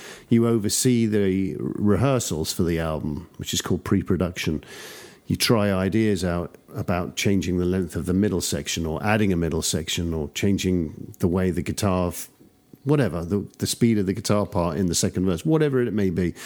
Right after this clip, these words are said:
You fine-tune before you get to the studio. And then in the studio, you oversee the recording with an engineer. Now, the engineer is in charge of all the sonics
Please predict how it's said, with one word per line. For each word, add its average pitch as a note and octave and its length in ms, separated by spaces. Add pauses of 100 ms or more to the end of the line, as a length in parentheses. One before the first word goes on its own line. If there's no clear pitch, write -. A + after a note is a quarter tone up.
(140)
You C3 100
fine-tune A#2+ 680
before G#2+ 280
you G2 80
get F#2+ 180
to - 80
the F2 40
studio. G2 540 (380)
And A#2 120
then A#2 140
in F#3+ 140
the E3 80
studio, G2+ 600 (400)
you A#2 200
oversee A2 600
the G2 140
recording A2+ 680
with A2+ 300
an A#2 140
engineer. G2+ 640
Now, G2 260
the G#2 160
engineer A#2+ 520
is F#2+ 240
in G2+ 100
charge G2 340
of F#2 140
all G2 160
the F2 60
sonics - 680